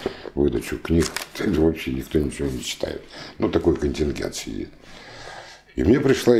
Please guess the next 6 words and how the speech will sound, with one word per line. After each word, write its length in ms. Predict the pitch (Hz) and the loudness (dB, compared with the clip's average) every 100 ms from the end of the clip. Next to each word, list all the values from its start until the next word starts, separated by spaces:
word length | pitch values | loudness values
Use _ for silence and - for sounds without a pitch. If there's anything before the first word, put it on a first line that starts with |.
| 101 | 6
идея, 400 | 82 98 127 113 | 6 6 8 8
вот, 280 | 80 80 78 - | 6 2 -4 -6
начитавшись 1080 | 73 65 67 71 - - 78 62 - 62 | -4 -2 0 -2 -2 2 2 2 -4 -8
Савонаролы, 1040 | - - 65 64 58 60 95 190 85 76 65 | -6 -4 -2 -2 0 6 6 8 6 4 0
вот, 240 | 60 57 | -4 -8
Макиавелли, 1400 | 53 52 52 50 50 58 - 57 57 78 85 78 65 | -10 -10 -10 -10 -8 -10 -8 -6 2 6 6 4 0